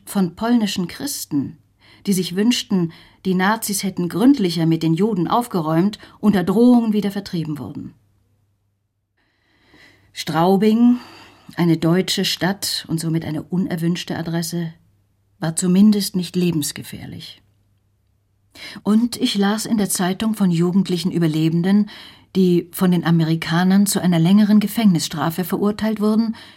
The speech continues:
weil sie Obst aus einem privaten Garten geklaut hatten. Man hat diese Kinder wie Vorbestrafte behandelt,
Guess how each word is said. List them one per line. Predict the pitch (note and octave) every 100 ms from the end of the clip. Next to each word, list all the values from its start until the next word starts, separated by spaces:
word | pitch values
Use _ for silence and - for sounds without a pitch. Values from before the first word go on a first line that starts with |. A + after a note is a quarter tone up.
| _
weil | - G#3+
sie | G3
Obst | - F#3+ F#3+ - - - _ -
aus | F3+
einem | F3+ F3
privaten | D#3+ E3 D3 D#3 F3+
Garten | C#3+ D3+ - -
geklaut | - - - -
hatten. | - - - _ _ _ _ _ _ _ -
Man | G#3+
hat | A#3+
diese | A3 F#3 F3+
Kinder | G#3+ G3+ F3+
wie | F3+
Vorbestrafte | E3+ - F3 C#3+ - D3 D3 A#2+
behandelt, | - B2 - - -